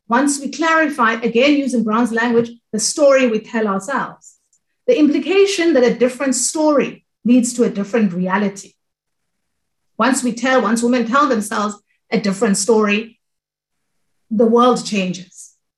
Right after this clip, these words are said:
But of course, we know this is not true. Emotion, vulnerability included, we know also is raced and classed, as the scholarly, activist, and public discourses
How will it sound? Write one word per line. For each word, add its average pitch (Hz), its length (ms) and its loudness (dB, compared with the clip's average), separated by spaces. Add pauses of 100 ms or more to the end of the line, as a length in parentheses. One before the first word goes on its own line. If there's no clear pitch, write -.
(760)
But 202 100 -6
of 196 100 -6
course, 220 240 -2
we 185 100 -4
know 190 240 -4
this 175 260 -10
is 160 260 -12
not 165 240 -10
true. 170 340 -12 (1000)
Emotion, 285 760 2 (100)
vulnerability 202 640 -2
included, 208 680 -6 (240)
we 208 120 -2
know 202 240 0
also - 640 -2 (100)
is 208 180 -2
raced - 720 -2
and 190 180 -8
classed, - 680 -4
as 202 160 -10
the 185 80 -10
scholarly, 240 880 0
activist, 196 600 -8
and 202 140 -12
public 208 440 -4
discourses - 800 -6